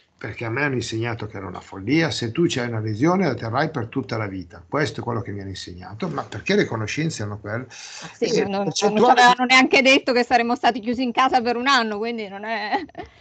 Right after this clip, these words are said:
Speaker 1: Però voglio dire, eh, il fatto di, eh, dare uno, una possibilità a questi bambini, alle loro famiglie di poter vivere senza i farmaci antiepilettici, secondo me questo è il messaggio più importante.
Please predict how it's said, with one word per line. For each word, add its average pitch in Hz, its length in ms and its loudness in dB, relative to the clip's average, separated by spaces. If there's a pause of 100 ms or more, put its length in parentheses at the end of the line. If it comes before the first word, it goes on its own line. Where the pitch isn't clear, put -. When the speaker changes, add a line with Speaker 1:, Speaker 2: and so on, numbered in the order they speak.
(260)
Speaker 1:
Però 180 460 4
voglio 160 280 -2
dire, 147 500 0
eh, 139 800 -2
il 131 260 -4
fatto 170 520 -2
di, 151 380 -4
eh, 120 340 -10 (120)
dare 156 440 0
uno, 135 340 -4
una 143 260 -4
possibilità 127 840 -2
a 117 120 -8
questi 131 400 -8
bambini, 123 560 -2
alle 110 200 -4
loro 135 240 0
famiglie 135 640 2
di 110 100 -6
poter 117 340 -4
vivere 123 440 0
senza 120 260 -10
i - 20 -10
farmaci 147 360 -4
antiepilettici, 165 720 -4
secondo 139 420 -4
me 160 160 2
questo 143 420 -2
è 170 40 2
il 139 80 0
messaggio 120 500 -4
più 110 140 -6
importante. - 680 -14